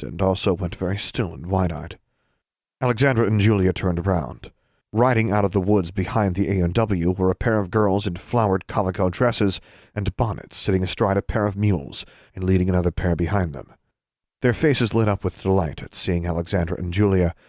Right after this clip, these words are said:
but in the shadows of their bonnets their delicate lips pursed as they saw the Muggle automobile. Alexandra turned back to look at the Muggle teenagers. The four of them stared at the girls on mules. Then Donald and Buster's eyes went down from the Ozarkers to Alexandra and Julia,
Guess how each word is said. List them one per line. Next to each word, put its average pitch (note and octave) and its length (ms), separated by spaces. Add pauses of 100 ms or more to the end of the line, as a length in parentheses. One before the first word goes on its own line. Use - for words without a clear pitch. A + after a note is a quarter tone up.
(380)
but A2+ 120
in A#2 100
the A2 60
shadows A2 400
of G2+ 100
their F#2+ 100
bonnets F#2 520
their F2+ 120
delicate F#2 460
lips - 320
pursed - 420
as F2 120
they F2 100
saw F2+ 240
the F2+ 100
Muggle F2 260
automobile. E2 600 (880)
Alexandra C3+ 500
turned A#2 460
back F#2+ 220
to G2+ 100
look G2+ 220
at D#2+ 100
the F#2+ 60
Muggle F2 280
teenagers. - 680 (340)
The A2 80
four C#3 260
of A#2 80
them A2 160
stared A2+ 320
at G#2 60
the - 80
girls E2 320
on E2+ 160
mules. D#2+ 480 (340)
Then G2+ 220
Donald G2 320
and F2+ 120
Buster's G2 440
eyes F2+ 420
went F2+ 200
down A2 240
from G#2 100
the G#2 100
Ozarkers G#2+ 520
to - 120
Alexandra G2 500
and F#2 140
Julia, F#2 420